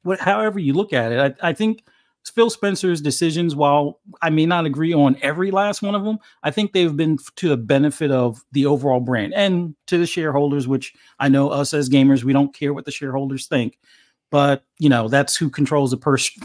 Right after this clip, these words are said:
<laughs> strings to some extent. But in the grand scheme of things, I think he's been more of a benefit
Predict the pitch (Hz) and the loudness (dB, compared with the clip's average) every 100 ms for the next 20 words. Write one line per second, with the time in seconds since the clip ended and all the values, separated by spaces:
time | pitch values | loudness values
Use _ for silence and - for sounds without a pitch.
0 | - 165 - - 170 143 139 123 - 127 | -16 -14 -10 -4 2 2 2 -2 -2 0
1 | 123 - 107 104 - _ _ _ _ 160 | 0 -2 -6 -8 -10 _ _ _ _ 0
2 | 151 147 151 156 147 165 160 147 147 143 | 2 2 2 0 -2 -2 -2 0 2 2
3 | 139 - 143 147 143 131 135 131 143 151 | 0 0 0 0 -2 2 6 6 6 4
4 | 135 113 123 143 135 - 107 110 | 2 0 2 4 2 0 -4 -6